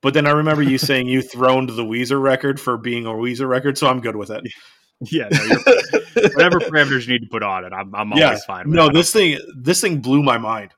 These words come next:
Speaker 1: Like, the, the mixture of, like, all the, the tribal instrumentation and all the extra instruments that were on nearly every song,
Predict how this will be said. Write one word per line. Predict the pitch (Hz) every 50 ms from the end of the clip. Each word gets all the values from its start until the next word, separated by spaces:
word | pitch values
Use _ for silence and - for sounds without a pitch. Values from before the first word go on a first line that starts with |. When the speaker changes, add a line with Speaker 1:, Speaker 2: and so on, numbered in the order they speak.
| _ -
Speaker 1:
Like, | 135 123 131 127 113 113 117 120 117
the, | 120 139 131 120 120 127 135 143 139 123 110
the | 123 123 120
mixture | 117 123 131 151 156 - - - 175 165 156 160
of, | - 143 139 131 131 127 117 107 - _ _ - - _ _ -
like, | 127 123 117 107
all | - - - 135 139 135
the, | 127 127 123 120 117 120 139 139
the | 120 135
tribal | - - - 139 135 135 131 131 135 127
instrumentation | 127 - - 131 131 123 - - 135 135 127 - 139 131
and | 120 110
all | 120 - - 131 135 139
the | 127 123 120 - 110
extra | 123 120 - - 123 127 127
instruments | 127 127 135 - - 151 147 143 143 139 -
that | 135 120 117
were | 113 113
on | 113 110 120 120 - - - _ _
nearly | - 139 120 123 143 165 165 135 120 113 117 107
every | 117 131 120 123 113 107
song, | - - 131 131 127 135 139 139